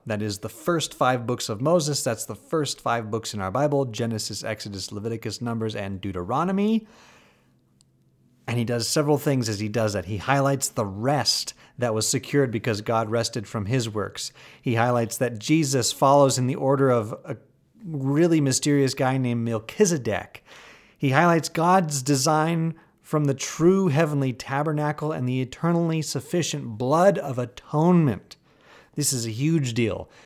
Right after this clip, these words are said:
And that's tied with Jesus being superior to and the aim and the fulfillment of the entire Levitical worship system, and that believers are to heed warnings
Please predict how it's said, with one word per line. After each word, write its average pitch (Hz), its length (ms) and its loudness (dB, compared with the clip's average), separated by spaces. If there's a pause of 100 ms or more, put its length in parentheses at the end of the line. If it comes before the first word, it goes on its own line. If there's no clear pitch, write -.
(300)
And 127 140 2
that's 143 240 0
tied 160 340 0
with 135 260 2
Jesus 151 460 2
being 139 300 2
superior 180 640 2
to 165 380 4
and 135 360 2
the 131 220 0 (100)
aim 190 360 2
and 135 120 0
the 120 60 -2
fulfillment 185 720 0
of 123 340 0
the 127 120 0
entire 160 560 -2
Levitical 147 640 0
worship 160 400 -2
system, 107 540 -8 (880)
and 139 480 4
that 123 260 2
believers 143 600 4
are 123 160 0
to 131 120 -2
heed 175 340 -2
warnings 139 680 2